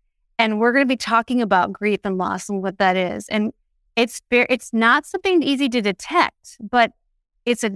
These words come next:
it's a big change. So we could even be grieving something that one might think, like, "Why would you be grieving your divorce process?" Well, 'cause I was caught up in it for so long, right? So grieving doesn't mean I'm actively thinking I'm missing it.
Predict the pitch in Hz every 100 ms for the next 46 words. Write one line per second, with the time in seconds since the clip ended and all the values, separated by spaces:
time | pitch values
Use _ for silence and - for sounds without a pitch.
0 | - 226 226 185 220 190 - 277 285 247
1 | 196 - 214 208 185 220 262 262 285 262
2 | 220 220 180 202 233 269 247 220 202 -
3 | 208 196 - 202 196 196 180 208 - _
4 | _ _ - 208 226 240 226 214 208 -
5 | - 208 - 202 175 185 220 247 240 208
6 | 202 226 226 214 190 180 190 254 - 190
7 | 170 185 - 202 - 208 202 - 233 233
8 | 214 311 381 330 - 214 196 220 202 196
9 | 190 180 175 185 202 196 247 220 _ _
10 | _ - 311 339 269 233 226 220 202 202
11 | 202 - 202 202 190 _ 247 277 285 233
12 | 196 185 185 190 285 - 330 175 190 220